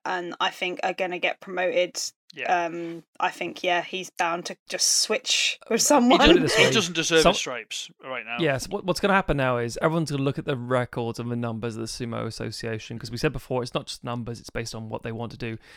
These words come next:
Speaker 3: Everyone in that top bracket, Hoshoryu, Daisho, Wakamoto Haru, Kotonowaka, have got a Kachikoshi. Won't get into too much about the nature of who's going up to Ozeki or not just yet, but, um, Abi's the only one who didn't get it, got a Makikoshi, a losing record, and just below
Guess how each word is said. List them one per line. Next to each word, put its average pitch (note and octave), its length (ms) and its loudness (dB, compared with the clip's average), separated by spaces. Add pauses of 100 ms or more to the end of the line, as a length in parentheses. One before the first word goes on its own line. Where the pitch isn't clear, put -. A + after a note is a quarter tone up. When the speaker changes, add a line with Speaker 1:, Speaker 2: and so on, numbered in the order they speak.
(160)
Speaker 3:
Everyone D#3+ 440 4
in C#3 80 0
that C#3 200 -2
top B2 240 -4
bracket, A#2 380 -6
Hoshoryu, B2+ 640 -4
Daisho, A#2 500 -6
Wakamoto A#2 380 -10
Haru, A2+ 300 -8
Kotonowaka, A2+ 600 -12 (320)
have B2 120 -8
got C3 140 -2
a A#2+ 40 -8
Kachikoshi. C3 540 -4
Won't C3+ 200 -4
get C3 80 -8
into - 180 -8
too D3+ 100 -8
much C3+ 160 -10
about B2+ 160 -6
the B2 240 -8
nature B2 220 -10
of - 80 -16
who's C3 280 -6
going B2 140 -6
up A#2+ 120 -12
to A#2+ 140 -10 (240)
Ozeki B2 360 -10
or A2+ 100 -10
not A2+ 140 -14
just - 200 -14
yet, A2 200 -10
but, C3 160 -6 (480)
um, C3+ 280 0 (340)
Abi's D3+ 320 2
the D3+ 60 2
only D3 100 2
one C#3+ 100 0
who B2+ 120 -4 (120)
didn't C#3 440 0 (260)
get B2+ 120 -2
it, - 200 -6
got B2 120 -4
a A#2+ 40 -4
Makikoshi, B2+ 580 -6
a - 20 -6
losing B2+ 280 -6
record, B2+ 260 -8 (300)
and A#2 240 -10
just A3 340 2
below F#3+ 180 2